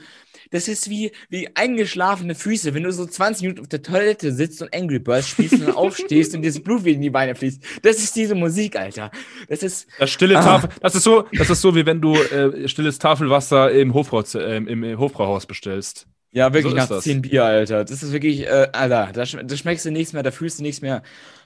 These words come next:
Speaker 1: Das, das bringt keine, das bringt keine Gefühle mit. Das ist, also es gibt sicher Leute, bei denen das, äh, bei denen das eine, einen emotionalen Einschlag hat, weil die irgendwie diesen, dieser Typ Mensch sind, die diese Musik gut findet, aber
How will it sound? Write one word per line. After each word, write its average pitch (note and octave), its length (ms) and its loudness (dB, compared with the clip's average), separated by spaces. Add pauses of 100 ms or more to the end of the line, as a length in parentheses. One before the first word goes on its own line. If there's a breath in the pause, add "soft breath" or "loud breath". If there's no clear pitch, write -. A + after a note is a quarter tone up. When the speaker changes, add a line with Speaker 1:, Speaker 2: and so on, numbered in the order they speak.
Speaker 1:
Das, - 300 -6
das - 180 -12
bringt D#3+ 300 -6
keine, C#3+ 400 -6
das B2+ 160 -8
bringt D3+ 180 -12
keine B2+ 220 -8
Gefühle D#3 420 -6
mit. D3+ 400 -8
Das - 180 -12
ist, - 440 -10 (420 soft breath)
also D3 200 2
es C#3 160 -2
gibt D#3 140 -6
sicher D#3 240 -2
Leute, C3 260 0
bei A2 160 -2
denen A2+ 260 -4
das, F#2+ 220 -12
äh, G2 320 -4
bei G2 120 -4
denen G#2+ 260 -8
das G2+ 220 -14
eine, F#2+ 360 -10
einen E2 520 -16
emotionalen G#2+ 440 -10
Einschlag G#2+ 460 -10
hat, A2+ 160 -12
weil G2 140 -4
die G2 60 -4
irgendwie G2+ 360 -8
diesen, F#2+ 460 -10
dieser G#2+ 260 -4
Typ - 220 -10
Mensch C3 220 -6
sind, G2+ 300 -12
die F2+ 80 -12
diese F#2+ 200 -10
Musik F#2+ 320 -12 (600)
gut G#2 200 -12 (180)
findet, A2+ 420 -4
aber G2+ 320 -2